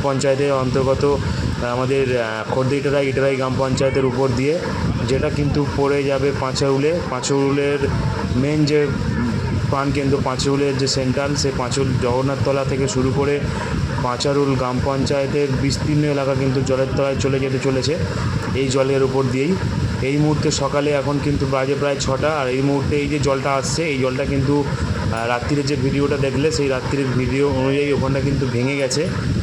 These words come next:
ভেঙে যাওয়ার পর এখানে কিন্তু এইটা একটা, একটা বাঁধ,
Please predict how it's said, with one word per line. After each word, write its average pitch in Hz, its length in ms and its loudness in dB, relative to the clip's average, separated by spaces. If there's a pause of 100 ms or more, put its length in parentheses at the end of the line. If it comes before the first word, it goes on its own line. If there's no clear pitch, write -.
(260)
ভেঙে 139 280 0
যাওয়ার 143 320 2 (120)
পর 147 180 2
এখানে 135 320 0
কিন্তু 135 340 0
এইটা 135 220 0
একটা, 135 160 0
একটা 143 160 -2
বাঁধ, 135 360 -2